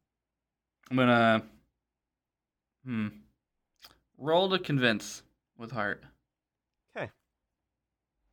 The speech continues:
Speaker 1: You rolled a
Speaker 2: It's a
Speaker 1: nine.
Speaker 2: nine.
Speaker 1: Seven to nine. Uh, they'll do it, but need some clear insurance or evidence.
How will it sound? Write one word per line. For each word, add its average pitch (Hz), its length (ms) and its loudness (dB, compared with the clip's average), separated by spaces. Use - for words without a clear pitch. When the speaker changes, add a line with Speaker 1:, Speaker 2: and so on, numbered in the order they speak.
Speaker 1:
You - 100 -18
rolled 104 160 -10
a - 20 -10
Speaker 2:
It's 104 280 -6
a 135 40 -2
Speaker 1:
nine. 123 120 -2
Speaker 2:
nine. 110 440 -2
Speaker 1:
Seven 117 200 -4
to 110 60 -2
nine. 110 600 0
Uh, 107 260 2
they'll 113 180 -2
do 127 200 2
it, - 140 0
but 120 120 2
need 120 200 0
some 110 160 -6
clear 139 260 -2
insurance 123 500 -2
or - 280 -4
evidence. 110 480 2